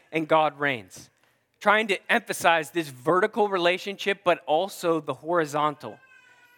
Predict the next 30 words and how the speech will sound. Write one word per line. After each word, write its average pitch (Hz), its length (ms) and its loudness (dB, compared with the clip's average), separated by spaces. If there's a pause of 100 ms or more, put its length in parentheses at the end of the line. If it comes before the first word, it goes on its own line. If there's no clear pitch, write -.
(320)
That 175 220 2
God 180 380 2
saves 196 680 -2
us 151 460 -2 (260)
through 185 140 -12
the 165 100 -2
finished 185 400 -4
work 170 320 -2
of 147 160 -6
Jesus, 143 640 -8 (300)
but 190 120 6
he's 196 320 -10
also 180 600 -2 (220)
reigning 156 640 -2 (120)
through 170 180 -8
the 147 100 -6
finished 160 380 -2
work 151 320 -4
of 131 140 -8
Jesus 139 460 -8
and 175 120 -2
inviting 170 600 2
us 185 280 0
to 170 100 -12
participate 156 800 -4
in 185 220 -2
that 143 260 2 (240)
reign 156 480 -2 (100)
and 147 220 -4
rule. 139 340 -4